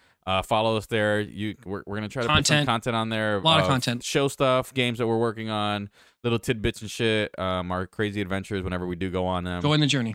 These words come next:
Speaker 1: Uh, join the journey. Follow us there. Um,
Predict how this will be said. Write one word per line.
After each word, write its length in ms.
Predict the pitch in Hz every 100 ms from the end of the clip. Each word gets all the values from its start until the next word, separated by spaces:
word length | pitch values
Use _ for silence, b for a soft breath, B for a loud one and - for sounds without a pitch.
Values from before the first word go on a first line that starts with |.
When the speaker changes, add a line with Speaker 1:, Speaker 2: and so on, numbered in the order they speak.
| -
Speaker 1:
Uh, 220 | 92 92
join 240 | 92 113
the 60 | 117
journey. 420 | 107 107 104 101
Follow 320 | 95 104 104
us 100 | 101 -
there. 460 | 101 98 95 92 -
Um, 540 | 87 90 90 87 87